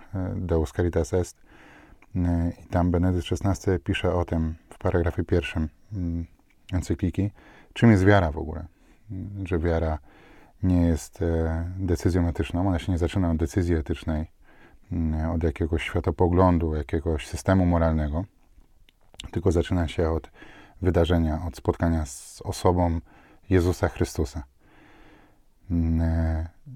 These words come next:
więc jeżeli nasza wiara jest spotkaniem, od spotkania się zaczyna, jest relacją, no to modlitwa, która jest rozmową, jest niezbędna, żeby tą relację rozwijać,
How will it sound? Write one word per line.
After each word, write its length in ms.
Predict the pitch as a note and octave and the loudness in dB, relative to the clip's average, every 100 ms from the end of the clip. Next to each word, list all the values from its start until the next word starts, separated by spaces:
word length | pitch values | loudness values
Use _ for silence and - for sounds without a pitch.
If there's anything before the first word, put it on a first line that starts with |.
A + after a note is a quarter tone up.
| - F#2 | -8 0
więc 200 | F2+ E2+ | 2 4
jeżeli 520 | E2+ G#2+ G2 F2 F2 | 8 10 10 6 2
nasza 300 | F2 E2+ E2+ | -2 -2 2
wiara 520 | F#2 F#2 F#2 F#2+ F#2+ - _ F#2 | 6 6 6 4 0 -6 _ -4
jest 340 | E2+ D#2+ - | -2 -2 -8
spotkaniem, 640 | - F#2 - F2 D#2+ E2 F#2+ - _ _ _ _ - | -4 -4 0 0 0 -2 -6 -14 _ _ _ _ -12
od 120 | F2+ | -12
spotkania 440 | - E2+ F2 E2+ | -6 -4 0 0
się 120 | D2 E2 | 0 -2
zaczyna, 520 | E2 - F#2 D#2+ D2+ - _ _ F#2 | -2 0 2 2 -2 -10 _ _ -6
jest 520 | F2 E2+ - - - | 0 0 0 -12 -12
relacją, 760 | F#2 F2+ F2+ G2+ - E2+ E2 F2 - _ _ - _ - - - - F#2 | -2 4 8 8 6 0 -2 -4 -14 _ _ -20 _ -20 -20 -20 -12 -4
no 260 | E2+ E2+ | 0 0
to 420 | - E2+ E2+ E2+ E2+ | 2 2 4 2 0
modlitwa, 500 | F#2+ F2 F#2+ - E2+ | 2 4 2 0 -4
która 200 | - F2+ | 2 2
jest 120 | E2+ | 4
rozmową, 540 | F2+ G2 F2 D#2+ D2+ D2 _ _ _ | 4 4 2 2 -2 -6 _ _ _
jest 160 | F2+ E2+ | 0 4
niezbędna, 580 | F#2+ F2+ G2+ G2+ F#2 F2 | 4 8 8 8 4 0
żeby 480 | E2+ D#2+ E2 D#2+ E2 | 0 0 0 0 -2
tą 200 | F2 E2 | -2 0
relację 420 | E2 E2 D#2 - | 0 0 0 0
rozwijać, 540 | E2 D#2+ D#2+ D2 C#2+ | 0 2 2 0 -4